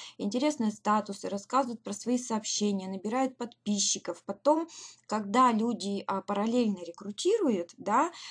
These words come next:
а, и развивают свои брендовые странички, у них начинают на брендовых страничках, а, появляться статусы, поздравлялки,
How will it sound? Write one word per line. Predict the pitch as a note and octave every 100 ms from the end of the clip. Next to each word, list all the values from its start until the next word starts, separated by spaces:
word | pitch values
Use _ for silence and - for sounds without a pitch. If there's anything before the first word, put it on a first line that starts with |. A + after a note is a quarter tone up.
| - - -
а, | - A3
и | - C4+
развивают | C4 G3+ A3+ A#3 A3+ G3+
свои | - G3+
брендовые | G3 G#3 G3 F#3 F#3
странички, | - G3+ G3 - F#3+
у |
них | G#3 G4+ C#4+
начинают | A3 A3+ B3 D#4 D4
на | G3+
брендовых | F#3+ B3+ A#3 G3 G3
страничках, | - G#3 A3+ E4+ - - A#3+ - -
а, | G#3
появляться | G3 G#3 G#3 A#3 C4+ C4
статусы, | G#3+ - C4+ C4+ B3+ A3
поздравлялки, | B3 A#3 A3+ A#3+ G3+ F#3 F3+ F3+ F#3+